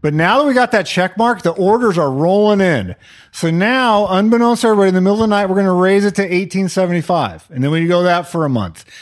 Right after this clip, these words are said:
And we raise it to eighteen ninety-nine. And then we raise it to nineteen twenty-five. And as long as we can keep that check mark, we are rolling. And so th-, that's just one technique that people are doing. Now, here's the interesting part. Amazon has an entire department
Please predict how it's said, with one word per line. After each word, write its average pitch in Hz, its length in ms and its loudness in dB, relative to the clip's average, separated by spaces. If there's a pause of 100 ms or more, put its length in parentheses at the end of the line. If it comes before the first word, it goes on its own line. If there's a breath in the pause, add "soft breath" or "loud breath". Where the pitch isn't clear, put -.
And 139 80 -4
we 156 60 0
raise 190 220 2
it 175 60 -4
to 185 80 0
eighteen 185 460 -2
ninety-nine. 170 800 -2 (300 loud breath)
And 117 120 -4
then 131 80 -2
we 165 80 -2
raise 185 240 0
it 190 120 -4
to 185 80 -4
nineteen 175 420 -4
twenty-five. 170 640 -2
And 127 60 -4
as 120 100 -6
long 175 240 0
as 262 80 -2
we 285 120 0
can 196 100 0
keep 247 260 -4
that 226 220 -2
check 214 280 -4
mark, 120 380 -2 (380 loud breath)
we 185 320 0
are 175 220 2
rolling. 156 600 -2 (360 loud breath)
And 156 180 -4
so 196 640 0 (260)
th-, 190 220 0
that's 220 260 -2
just 214 160 -6
one 180 440 -2
technique 156 680 -4 (260 soft breath)
that 139 160 -4
people 156 260 -2
are 127 60 -2
doing. 123 340 -2 (260 loud breath)
Now, 139 120 -2
here's 226 320 -2
the 269 100 2
interesting 240 300 -4
part. 101 300 -6 (760)
Amazon 226 560 0
has 202 160 0
an 185 80 2
entire 226 480 0
department 220 720 -2